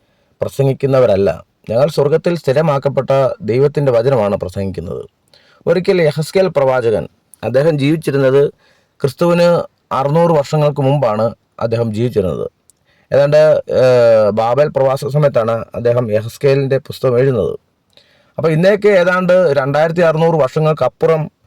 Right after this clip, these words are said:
ആ, എഴുതി വെച്ച പ്രവചനമാണ് ഞാനിപ്പോൾ വായിക്കുന്നത്.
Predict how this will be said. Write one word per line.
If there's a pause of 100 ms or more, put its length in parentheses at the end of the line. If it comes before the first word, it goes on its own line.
(440)
ആ,
എഴുതി
വെച്ച
പ്രവചനമാണ്
ഞാനിപ്പോൾ
വായിക്കുന്നത്.